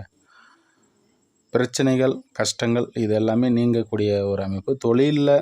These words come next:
முன்னேற்றம் அடையும். எடுக்கக்கூடிய முயற்சிகள் ஒரு சாதகமான அமைப்பு. எந்த ஒரு விஷயத்தையும் நிதானித்து, முயற்சித்து வெற்றி பெறக்கூடிய ஒரு சூழல். தந்தை வ-, மூலியமாக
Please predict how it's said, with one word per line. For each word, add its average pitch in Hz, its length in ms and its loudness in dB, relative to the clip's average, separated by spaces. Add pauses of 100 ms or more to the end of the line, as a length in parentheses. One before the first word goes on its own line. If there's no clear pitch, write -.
முன்னேற்றம் 113 680 -2
அடையும். 107 360 -2 (480)
எடுக்கக்கூடிய 117 580 -2
முயற்சிகள் 113 600 -2
ஒரு 104 100 -4
சாதகமான 107 640 -2 (200)
அமைப்பு. 98 460 -6 (1200)
எந்த 117 200 2 (160)
ஒரு 120 180 2
விஷயத்தையும் 113 640 -2 (1120)
நிதானித்து, 127 640 0 (200)
முயற்சித்து 117 720 -2 (280)
வெற்றி 113 300 -4
பெறக்கூடிய 110 600 -2
ஒரு 98 220 -4
சூழல். 104 400 -2 (1000)
தந்தை 127 360 2
வ-, 127 220 2 (540)
மூலியமாக 107 540 0